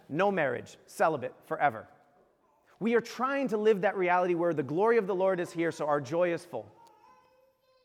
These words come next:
So, the problem, though, is that a lot of us are very comfortable here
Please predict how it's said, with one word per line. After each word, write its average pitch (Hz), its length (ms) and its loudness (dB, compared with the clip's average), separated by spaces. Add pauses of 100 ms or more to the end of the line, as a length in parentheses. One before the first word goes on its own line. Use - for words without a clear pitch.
(1400)
So, 196 380 8 (1700)
the 196 100 6
problem, 233 460 8
though, 170 380 10
is 165 140 2
that 170 500 4 (1040)
a 185 80 10
lot 214 240 10
of 220 140 8
us 262 340 6 (140)
are 185 80 8
very 214 340 10
comfortable 170 500 2
here 101 300 -6